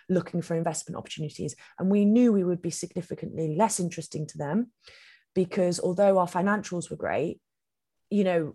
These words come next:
we, they don't know us, and they're also not our target market. You know, our, our market's predominantly, um, uh, female for a start, and, uh, a little bit older, whereas crowd Q's platform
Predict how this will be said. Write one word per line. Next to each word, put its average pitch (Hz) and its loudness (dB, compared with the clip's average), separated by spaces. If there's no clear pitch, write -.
we, 190 0
they 214 2
don't 220 2
know 202 0
us, - -6
and 185 -2
they're 190 4
also 202 2
not 175 0
our 165 -2
target 160 -4
market. 170 -4
You - -8
know, 165 -4
our, 160 -4
our 170 -4
market's 170 -4
predominantly, 156 -6
um, 151 -4
uh, 143 -8
female 214 2
for 202 -4
a 185 -6
start, 190 2
and, 156 -4
uh, 147 -4
a 170 -2
little 180 0
bit 165 0
older, 190 2
whereas 160 0
crowd 170 2
Q's 175 -6
platform 156 -4